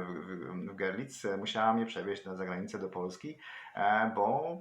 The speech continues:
no, chcieli ze mną rozmawiać trochę bardziej brutalnie niż ludzie ode mnie z mojej małej miejscowości, więc, e, to nie była, <clears throat> to była ciężka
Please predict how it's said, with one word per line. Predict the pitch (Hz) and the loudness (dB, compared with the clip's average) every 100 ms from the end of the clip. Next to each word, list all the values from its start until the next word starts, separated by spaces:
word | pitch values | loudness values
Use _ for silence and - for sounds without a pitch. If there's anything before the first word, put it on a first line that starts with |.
| - | -6
no, | 127 | -8
chcieli | - 113 | -2 0
ze | 117 | 2
mną | 117 | 0
rozmawiać | 110 107 113 117 - | 0 2 2 0 -6
trochę | - 117 | -8 -2
bardziej | 110 113 104 | 2 2 2
brutalnie | 98 98 90 95 104 | -2 0 0 0 -2
niż | 95 - | -4 -6
ludzie | 101 98 98 95 104 | -6 -6 -6 -2 0
ode | 92 | 0
mnie | 92 | -4
z | 92 | -2
mojej | 95 | -2
małej | 92 95 | 0 0
miejscowości, | 98 - - 143 110 - 104 | -2 -6 0 2 2 0 -2
więc, | 110 - 123 | -2 -2 -2
e, | 120 117 - _ _ _ _ _ - - - | 0 -2 -10 _ _ _ _ _ -20 -20 -4
to | 113 | 0
nie | 120 | 4
była, | 131 113 - - - | 8 8 6 -4 -14
<clears throat> | - 190 180 135 | 0 4 6 4
to | 123 | 2
była | 117 | 2
ciężka | 131 117 - 107 | 2 0 4 2